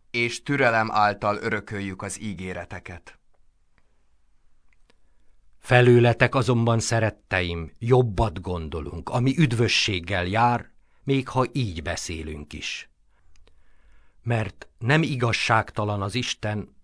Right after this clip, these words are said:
Speaker 2: hogy elfeledkeznék a ti cselekedeteitekről, és arról a szeretetről, amelyet az ő nevében tanúsítottatok,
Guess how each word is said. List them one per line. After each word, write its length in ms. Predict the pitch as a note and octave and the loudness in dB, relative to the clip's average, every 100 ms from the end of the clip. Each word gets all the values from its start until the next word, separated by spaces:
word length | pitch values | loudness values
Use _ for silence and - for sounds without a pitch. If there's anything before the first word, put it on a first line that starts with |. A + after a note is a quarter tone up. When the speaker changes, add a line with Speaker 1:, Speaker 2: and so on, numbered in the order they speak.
| - - | -20 -20
Speaker 2:
hogy 200 | - G2 - | -12 -10 -2
elfeledkeznék 1080 | C#3 C3 - G2+ F#2+ - F#2+ F2 G2 F2+ | 0 0 -2 -2 -4 -6 -8 -6 -8 -6
a 40 | F#2+ | -8
ti 180 | - F#2+ | -8 -4
cselekedeteitekről, 1400 | B2+ B2 G2+ G2+ G2+ F#2+ G2 F#2+ G#2 F#2 F#2+ G2 G2+ - _ _ _ _ _ | -2 -2 0 -2 -4 -4 -6 -4 -6 -6 -4 -4 -4 -8 _ _ _ _ _
és 280 | - G2+ - | -6 -4 -2
arról 420 | - B2 A2+ A2+ A2 | 4 6 6 6 4
a 80 | |
szeretetről, 920 | G#2+ - A2 G#2+ G#2 - G#2 G#2 G2+ - _ _ _ - | 2 -2 0 -2 -4 -6 -6 -4 -6 -10 _ _ _ -10
amelyet 500 | A2+ G#2+ F#2+ F2 - | -6 -4 -4 -6 -8
az 180 | D#2+ - | -10 -8
ő 240 | - C3 B2+ | -2 2 4
nevében 640 | A#2 A2 A2 G#2 G#2+ G2+ | 4 2 0 0 -2 -2
tanúsítottatok, 1300 | A2 A2 A2 - A2 G2+ G2+ - - G2 G#2 F#2+ - | -2 0 0 -2 -4 -2 -6 -6 -6 -4 -6 -8 -14